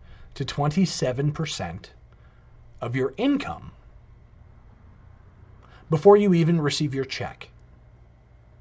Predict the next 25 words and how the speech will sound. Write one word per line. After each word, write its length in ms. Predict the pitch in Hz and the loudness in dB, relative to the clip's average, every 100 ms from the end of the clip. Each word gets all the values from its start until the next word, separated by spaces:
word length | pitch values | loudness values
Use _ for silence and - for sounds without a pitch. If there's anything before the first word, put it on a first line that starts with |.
| - - - - - - - - - - - | -20 -20 -20 -20 -20 -20 -20 -20 -20 -20 -2
There's 260 | 165 208 202 | 6 6 8
another 300 | 202 220 269 | 8 8 6
word, 540 | 147 180 151 95 73 - - - | 4 6 6 4 -8 -20 -20 -6
actually, 640 | 139 151 - 120 98 90 - - - | -2 0 0 -2 -4 -10 -14 -20 -20
for 160 | - 139 | -4 -2
the 100 | 127 | 0
very 300 | 120 185 196 | 4 4 4
first 720 | - - - 196 185 - - - - - - - - - - - - 117 | 0 -6 6 6 6 -2 -8 -12 -20 -20 -20 -20 -20 -20 -20 -20 -12 2
dollars 540 | 151 135 107 82 - | 4 4 2 -8 -10
to 80 | - | -6
come 200 | 139 123 | -2 -2
out 120 | 117 | -4
of 100 | 101 | -6
your 120 | 104 | -10
check. 380 | 92 - - - - - - - - - - - - - - - - | -10 -10 -12 -20 -20 -20 -20 -20 -20 -20 -20 -20 -20 -20 -20 -14 2
And 80 | 190 | 2
that's 120 | - | 6
called 200 | 220 175 | 4 4
first 240 | 240 - | 2 2
fruits. 480 | - 107 - - - - - - - - - - - - - - - - - - - - - | -6 -10 -10 -14 -14 -20 -20 -20 -20 -20 -20 -20 -20 -20 -20 -20 -20 -20 -20 -20 -20 -20 -8
And 120 | 156 165 | 0 4
the 40 | |
government 460 | 175 208 226 196 160 | 6 6 4 0 0
takes 280 | 175 - | 0 2
more 640 | 147 185 190 127 95 165 | 6 10 10 8 0 -2